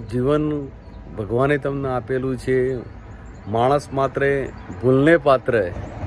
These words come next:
આ એક કહેવત છે મિત્રો, પણ તમારું જીવન એવું હોવું જોઈએ. મનુષ્યનો અવતાર આપેલો છે ભગવાને, એટલે કંઈક ના કંઈક ભૂલો તો જીવનમાં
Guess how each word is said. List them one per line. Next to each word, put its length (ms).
આ 80
એક 120
કહેવત 480
છે 80
મિત્રો, 340
પણ 140
તમારું 580
જીવન 420
એવું 280
હોવું 300
જોઈએ. 500
મનુષ્યનો 600
અવતાર 260
આપેલો 360
છે 140
ભગવાને, 560
એટલે 220
કંઈક 300
ના 160
કંઈક 340
ભૂલો 300
તો 160
જીવનમાં 920